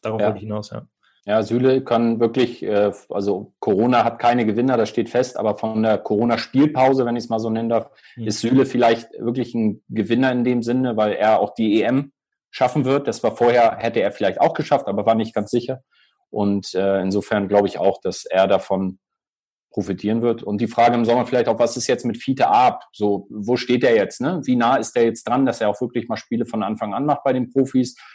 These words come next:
Speaker 2: Oder wie sehr ist er doch wirklich noch U dreiundzwanzig? Bin ich auch gespannt. Hat sich ja zuletzt auch gut, hat viel Lob bekommen, hat sich auch gut ent-, besser entwickelt als zuvor.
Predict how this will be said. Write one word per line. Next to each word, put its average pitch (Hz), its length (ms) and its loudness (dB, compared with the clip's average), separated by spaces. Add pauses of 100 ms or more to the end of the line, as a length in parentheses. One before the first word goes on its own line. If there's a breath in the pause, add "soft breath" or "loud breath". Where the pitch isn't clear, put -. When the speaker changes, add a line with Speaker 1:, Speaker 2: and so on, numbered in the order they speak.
(120)
Speaker 2:
Oder 107 260 0
wie 120 80 4
sehr 117 300 4
ist 110 120 -4
er 117 80 -2
doch 117 260 -2
wirklich 117 240 -4
noch 113 200 -6
U 117 100 -2
dreiundzwanzig? 113 800 -2 (400)
Bin 131 100 2
ich 113 100 2
auch 117 160 4
gespannt. 95 380 0
Hat 107 120 0
sich 123 120 2
ja 120 100 2
zuletzt 117 320 0
auch 117 200 2
gut, 120 320 -2
hat 110 160 -6
viel 113 140 0
Lob 113 180 2
bekommen, 110 440 -2 (280)
hat 90 120 -8
sich - 160 -4
auch 98 160 0
gut 113 160 -4
ent-, - 280 -6
besser 110 260 0
entwickelt 107 380 -2
als - 200 -8
zuvor. 107 400 -8